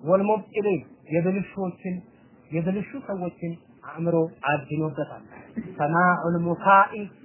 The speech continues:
ፉጭትን መስማት፣ ወተስቢያ ጭብጨባን መስማት፣ መዝሙርን ማለት ነው። ሙካ ወማ ካነ ሶላቱሁም ዐንደል በይቲ ኢላ ሙካአን ወተስቢያ ነው የሚለው ቁርአን።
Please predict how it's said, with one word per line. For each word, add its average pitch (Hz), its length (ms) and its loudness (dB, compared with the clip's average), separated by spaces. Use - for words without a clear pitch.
ፉጭትን 190 540 -2
መስማት፣ 185 380 -4
ወተስቢያ 175 600 -2
ጭብጨባን 156 600 -6
መስማት፣ - 340 -10
መዝሙርን 151 520 -4
ማለት - 320 -20
ነው። 285 160 -10
ሙካ 147 220 -10
ወማ 143 220 -8
ካነ 170 240 -2
ሶላቱሁም 156 440 -2
ዐንደል 151 280 0
በይቲ 160 220 0
ኢላ 139 180 -2
ሙካአን 165 360 -2
ወተስቢያ 165 640 -2
ነው 143 160 -4
የሚለው 135 220 -10
ቁርአን። - 360 -12